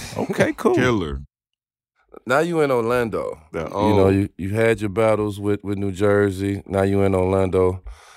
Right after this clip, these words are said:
Speaker 3: How was Orlando to see, like, young Dwight Howard and,
Speaker 1: Well,
Speaker 3: and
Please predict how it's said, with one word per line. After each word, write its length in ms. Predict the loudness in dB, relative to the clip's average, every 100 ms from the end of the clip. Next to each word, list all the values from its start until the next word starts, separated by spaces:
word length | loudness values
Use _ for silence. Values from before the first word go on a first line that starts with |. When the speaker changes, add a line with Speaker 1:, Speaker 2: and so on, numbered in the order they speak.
| -20 _
Speaker 3:
How 200 | 0 2
was 160 | 2 0
Orlando 480 | 0 0 0 0 -4
to 80 |
see, 260 | -6 -6 -4
like, 260 | -2 -2 -2
young 240 | -2 0
Dwight 300 | 0 0 0
Howard 640 | 0 0 0 -2 -4 -6
and, 320 | -8 -8 -8 -2
Speaker 1:
Well, 260 | 0 0
Speaker 3:
and 80 | -2